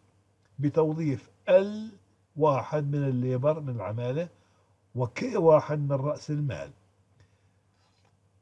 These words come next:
أما النقطة B فهي تمثل الكمية نفسها التي تمثل النوع-، الكمية نفسها، هي A أو B،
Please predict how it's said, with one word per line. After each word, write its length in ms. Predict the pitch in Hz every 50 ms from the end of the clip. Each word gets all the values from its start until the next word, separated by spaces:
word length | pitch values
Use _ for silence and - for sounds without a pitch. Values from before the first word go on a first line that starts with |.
| _ 170
أما 220 | 165 160 160 170
النقطة 540 | 165 175 202 247 262 - - - 247 247 247
B 340 | 196 170 156 160 180 196 196 - _ _ _ _ _ _ _ _ _ _ _ _ _ _ _ _
فهي 340 | 160 151 139 151 156 147
تمثل 300 | 143 - 165 180 220 220 - -
الكمية 640 | 190 165 151 143 - - 156 165 180 196 196 190 180
نفسها 680 | 175 175 151 - - - - 139 156 170 185 - - 165
التي 300 | 151 160 160 151 170 151
تمثل 460 | - 160 156 160 165 160 175 165 170
النوع-، 180 | 190 202 180 143
الكمية 600 | 131 120 - 160 165 175 185 196 190 196 208 202
نفسها، 400 | - - - - 104 90 104 107
هي 100 | 101 95 - _ _ -
A 240 | 185 190 196 190 -
أو 200 | - 185 160 139
B، 80 | 120